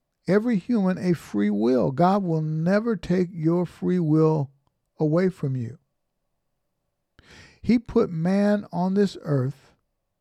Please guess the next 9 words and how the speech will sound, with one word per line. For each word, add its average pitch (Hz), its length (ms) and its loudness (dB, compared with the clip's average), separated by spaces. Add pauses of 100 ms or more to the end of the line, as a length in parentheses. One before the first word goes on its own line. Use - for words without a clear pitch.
(140)
and 151 180 -2
gave 165 240 4
man 160 680 0 (500)
dominion 160 760 2 (160)
over 151 220 2
the 160 220 0
earth. 254 420 -6 (2250)
Okay? 170 420 2 (1080)
Now, 170 380 2